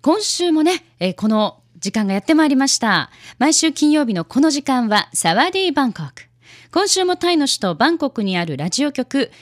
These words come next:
チルエフエムエイティナインのディージェーダオちゃんとお電話をつないで、バンコクを中心にタイの魅力を伺います。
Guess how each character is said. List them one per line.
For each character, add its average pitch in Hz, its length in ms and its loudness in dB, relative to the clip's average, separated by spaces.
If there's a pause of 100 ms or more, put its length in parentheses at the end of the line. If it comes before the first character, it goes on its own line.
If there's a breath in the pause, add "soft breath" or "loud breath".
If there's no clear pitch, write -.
(160 soft breath)
チ 277 160 -2
ル 294 80 2
エ 294 60 2
フ 294 100 -4
エ 277 60 2
ム 262 80 2
エ 262 80 2
イ 330 60 0
テ 381 160 0
ィ - 20 0
ナ 359 140 2
イ 320 60 2
ン 269 40 0
の 185 80 -2
デ 202 140 -4
ィ 226 40 -2
ー 233 40 -4
ジ 196 120 -4
ェ 180 120 -2
ー - 20 -20
ダ 247 120 0
オ 440 80 -2
ち - 120 -2
ゃ 349 80 2
ん 320 80 -2
と 269 100 0
お 269 60 0
電 285 180 2
話 240 140 0
を 233 80 -4
つ - 100 -4
な 269 140 2
い 262 60 0
で、 247 260 -2
バ 214 120 0
ン 247 60 -2
コ 208 140 -8
ク 170 100 -6
を 170 80 -2
中 202 180 -4
心 190 280 -4
に 208 240 -2
タ 208 140 -6
イ 202 60 -4
の 151 120 -8
魅 143 160 -4
力 349 360 -2
を 403 100 0
伺 165 340 -6
い 143 80 -10
ま 214 180 -2
す。 - 160 -8